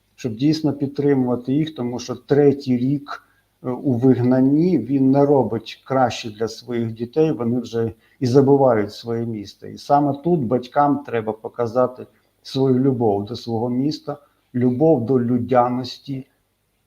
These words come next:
Я думаю, що саме зараз момент, коли треба визначитися своїми моральними принципи-,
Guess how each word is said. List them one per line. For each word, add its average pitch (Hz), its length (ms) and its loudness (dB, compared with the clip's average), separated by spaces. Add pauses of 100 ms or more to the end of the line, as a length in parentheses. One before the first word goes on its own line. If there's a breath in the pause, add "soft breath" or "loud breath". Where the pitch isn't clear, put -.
(320)
Я 131 220 2
думаю, 131 300 0
що 127 160 -4
саме 139 380 0
зараз 139 640 0 (840)
момент, 143 440 2
коли 120 260 -6
треба 120 360 -4
визначитися 120 960 -4
своїми 120 480 -8
моральними 123 680 0
принципи-, 143 680 -6